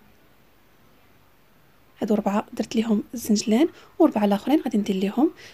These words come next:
الخشخاش. كما كتشاهدوا راه جاو غزالين.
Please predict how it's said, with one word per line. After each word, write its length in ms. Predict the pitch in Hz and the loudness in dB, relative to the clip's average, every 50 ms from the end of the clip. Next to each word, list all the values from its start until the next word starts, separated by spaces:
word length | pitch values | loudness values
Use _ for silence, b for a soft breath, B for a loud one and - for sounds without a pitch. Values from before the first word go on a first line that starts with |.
| B B | B B
الخشخاش. 640 | - - - 214 - - - 220 226 311 349 - - - _ _ _ _ _ _ _ _ _ _ - - - - B B B B B B B B B B _ | -8 -6 -4 -6 -6 -4 -2 -2 -2 0 -2 -4 -6 -8 _ _ _ _ _ _ _ _ _ _ -20 -20 -20 -20 B B B B B B B B B B _
كما 160 | - 294 277 | -10 -10 -6
كتشاهدوا 580 | - 226 220 - - 226 208 208 208 - 262 285 | -6 -6 -6 -4 -2 -2 -2 -2 -2 -2 -2 -2
راه 100 | 254 202 | 0 -2
جاو 240 | 208 - 208 208 208 | -2 -2 -2 -2 -2
غزالين. 800 | 226 202 202 - 277 262 262 262 240 202 208 214 220 254 330 | -2 -4 -6 -4 -4 -2 -2 -2 -2 0 0 0 2 2 2